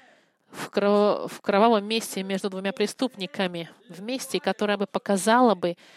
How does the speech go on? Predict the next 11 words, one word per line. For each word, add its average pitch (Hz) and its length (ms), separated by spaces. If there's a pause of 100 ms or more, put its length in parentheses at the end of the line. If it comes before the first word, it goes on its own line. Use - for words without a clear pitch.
(220)
весь 196 460 (180)
ужасный 190 540
вес 185 420
нашего 175 400
греха. 165 400 (1500)
Друзья 196 440
мои, 175 240 (800)
Иисус — - 680 (540)
добровольно 202 1040 (180)
хотел 185 720 (240)
быть 180 400